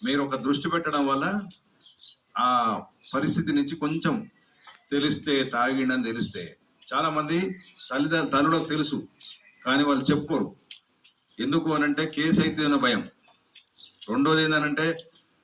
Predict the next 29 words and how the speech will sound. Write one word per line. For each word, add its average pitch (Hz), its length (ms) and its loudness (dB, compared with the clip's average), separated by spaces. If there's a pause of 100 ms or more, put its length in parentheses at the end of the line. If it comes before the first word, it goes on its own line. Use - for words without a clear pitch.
(140)
చెప్పితే 156 680 0
ఇంట్లో 139 240 0
వాడు 151 360 2
ఇంకెక్కువ 139 440 -2
లొల్లి, 147 300 4
మూడో 143 220 4
చేస్తాడని. 123 500 2 (760)
లొల్లి 135 200 0
అంటారా, 143 260 -2
ఏమంటారు? 156 320 -6 (880)
మా 123 140 2
దగ్గర 151 280 0
లేదు 147 220 6
అనకుండా 135 580 2 (140)
మీకు 165 460 2
తెలిసిన 147 340 4
వాళ్ళకు 147 340 2
ఒక 147 220 -4
ఇద్దరు 139 300 2
ముగ్గురికి 139 500 0
మీరు 135 200 2 (420)
ప్రచారం 127 340 2
చేయండి. 92 220 -4 (1080)
ఇప్పుడు 120 180 -2
నీ 127 300 4
దేవుడు, 147 340 4 (160)
నీ 131 100 2
ఏం 139 180 4
పేరే? 135 320 0